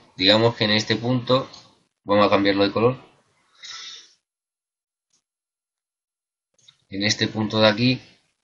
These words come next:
es donde pondríamos el círculo esti-, el motor Stirling y, bueno, ya estaría.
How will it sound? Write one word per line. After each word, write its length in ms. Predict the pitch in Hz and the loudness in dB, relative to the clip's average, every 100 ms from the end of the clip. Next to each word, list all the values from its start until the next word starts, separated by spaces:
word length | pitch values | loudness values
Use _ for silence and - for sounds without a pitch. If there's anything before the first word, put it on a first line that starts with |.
| _ _ _ _ - - | _ _ _ _ -18 -4
es 140 | 107 107 | 0 2
donde 200 | 110 104 | 2 2
pondríamos 520 | 104 104 107 104 98 | 0 2 2 2 0
el 100 | 98 | -2
círculo 340 | 107 98 101 | -2 -4 -4
esti-, 260 | 101 - - | -6 -4 2
el 480 | 110 98 95 95 95 | 4 4 2 -2 -4
motor 360 | 95 95 101 | -4 -2 -2
Stirling 520 | 98 - 127 139 160 - - _ _ _ _ _ _ _ | -2 -2 0 0 -2 -8 -20 _ _ _ _ _ _ _
y, 1040 | 98 92 87 87 82 82 78 76 73 78 _ _ _ _ _ _ _ _ | -8 -4 -4 -2 -4 -4 -6 -10 -12 -18 _ _ _ _ _ _ _ _
bueno, 280 | 131 - 98 - _ _ _ _ _ _ _ _ | -20 -18 -18 -18 _ _ _ _ _ _ _ _
ya 160 | - 95 | -2 0
estaría. 420 | 95 98 120 104 | 0 -2 -6 -6